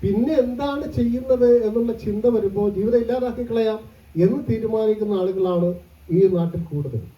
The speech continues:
മറ്റുള്ളവർക്ക് ബാധ്യതയാവരുത് എന്ന് ചിന്തിക്കുന്നവരാണ്. അപ്പൊ നമ്മളെ സംബന്ധിച്ചിടത്തോളം ചിലരൊക്കെ അതിനെ അതിജീവിക്കും. അതിജീവിക്കുന്നവരൊക്കെ കരുത്തന്മാരും അതിജീവിക്കാത്തവർ കുഴപ്പക്കാരാണെന്നുള്ളതല്ല. ആത്മഹത്യ ചെയ്യാനും വലിയ ഭയ-, ധൈര്യം വേണമെന്നുള്ളതാണ് സത്യം.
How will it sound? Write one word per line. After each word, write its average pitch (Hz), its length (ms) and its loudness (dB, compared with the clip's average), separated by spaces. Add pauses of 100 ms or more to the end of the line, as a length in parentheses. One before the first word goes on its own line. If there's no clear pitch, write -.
മറ്റുള്ളവർക്ക് 214 500 -2
ബാധ്യതയാവരുത് 160 1200 -2 (320)
എന്ന് 240 180 4
ചിന്തിക്കുന്നവരാണ്. 170 680 0 (540)
അപ്പൊ 240 220 2
നമ്മളെ 285 220 2
സംബന്ധിച്ചിടത്തോളം 247 760 0 (460)
ചിലരൊക്കെ 262 460 2
അതിനെ 202 340 0
അതിജീവിക്കും. 180 760 0 (180)
അതിജീവിക്കുന്നവരൊക്കെ 214 1200 2
കരുത്തന്മാരും 151 680 0 (180)
അതിജീവിക്കാത്തവർ 208 800 0
കുഴപ്പക്കാരാണെന്നുള്ളതല്ല. 180 1200 0 (460)
ആത്മഹത്യ 190 460 0
ചെയ്യാനും 220 400 2
വലിയ 202 160 2
ഭയ-, 180 380 -2
ധൈര്യം 190 260 0
വേണമെന്നുള്ളതാണ് 196 640 0
സത്യം. - 500 -6